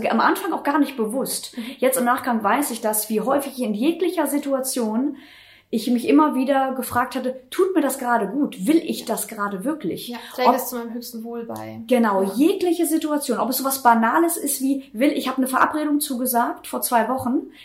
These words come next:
Speaker 1: will ich das aber gerade in dieser Situation, fühle ich mich danach?
Speaker 2: Ja.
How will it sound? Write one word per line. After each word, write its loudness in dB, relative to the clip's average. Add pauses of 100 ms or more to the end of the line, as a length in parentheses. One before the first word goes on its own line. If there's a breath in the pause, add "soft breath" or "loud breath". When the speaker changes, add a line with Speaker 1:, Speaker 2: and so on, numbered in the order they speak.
(120)
Speaker 1:
will 6
ich -2
das 0
aber 2
gerade 2
in 2
dieser 6
Situation, -2
fühle -2
ich 0
mich -2
danach? -2
Speaker 2:
Ja. -14